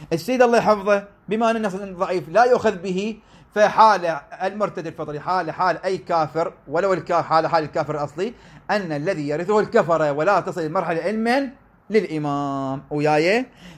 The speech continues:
فالمشهور، شنو الدليل المشهور؟ نص ضعيف بين الفقهاء رضوان الله تعالى عليهم أن وارثه، وارث من؟ الكافر غير الأصلي، يعني المرتد الفطري أو الملي،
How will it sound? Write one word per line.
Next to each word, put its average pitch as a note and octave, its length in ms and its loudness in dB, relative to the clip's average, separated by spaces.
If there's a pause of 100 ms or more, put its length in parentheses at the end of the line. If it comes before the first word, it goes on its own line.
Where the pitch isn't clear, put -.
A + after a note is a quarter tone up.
(120)
فالمشهور، G3 1120 6
شنو B3 180 -4
الدليل G#3 440 2
المشهور؟ F#3+ 360 0
نص G#3+ 280 2
ضعيف E3+ 500 0 (600)
بين A3 280 6
الفقهاء F#3+ 560 6
رضوان F3 320 0
الله G3+ 260 2
تعالى G3 260 2
عليهم F3+ 360 0
أن G3 220 -2
وارثه، F#3 420 4
وارث F3 340 4
من؟ C3 160 -8 (760)
الكافر G3 640 4
غير G3+ 200 4
الأصلي، D3 300 -4
يعني D3+ 160 -6
المرتد D3+ 480 -2
الفطري F3+ 340 -2
أو E3+ 80 0
الملي، A#2 380 -8